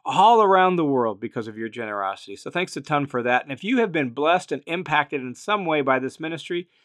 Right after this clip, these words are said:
would you prayerfully consider joining the team of supporters? The ministry has continued to grow. Costs have continued to rise. Uh,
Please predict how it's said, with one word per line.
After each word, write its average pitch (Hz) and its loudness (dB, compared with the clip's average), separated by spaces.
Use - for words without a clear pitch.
would 165 -2
you 277 2
prayerfully 208 0
consider 165 -4
joining 147 -2
the 143 -2
team 156 -4
of 139 -4
supporters? 170 -4
The 131 -6
ministry 151 -4
has 143 -4
continued 151 -8
to - -18
grow. 170 0
Costs 151 0
have - -20
continued 131 -8
to 107 -18
rise. 160 4
Uh, - -12